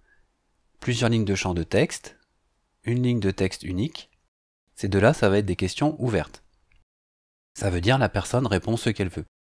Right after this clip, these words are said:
Donc ça, c'est très compliqué à analyser dans la suite.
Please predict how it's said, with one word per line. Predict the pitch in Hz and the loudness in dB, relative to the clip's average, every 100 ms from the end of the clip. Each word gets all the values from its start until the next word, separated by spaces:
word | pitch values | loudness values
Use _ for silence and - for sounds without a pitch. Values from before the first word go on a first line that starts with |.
| - | -10
Donc | 92 | -6
ça, | - 135 | 2 2
c'est | - 117 | 2 -2
très | - - 143 | -2 -2 -2
compliqué | - 117 - - 113 117 - _ _ _ _ _ _ _ _ _ _ | -2 -4 -6 -4 -2 -2 -4 _ _ _ _ _ _ _ _ _ _
à | 98 90 | -2 0
analyser | 92 92 92 98 | 0 0 0 0
dans | 95 | 2
la | 82 80 | 0 -2
suite. | - 139 - | -4 -8 -8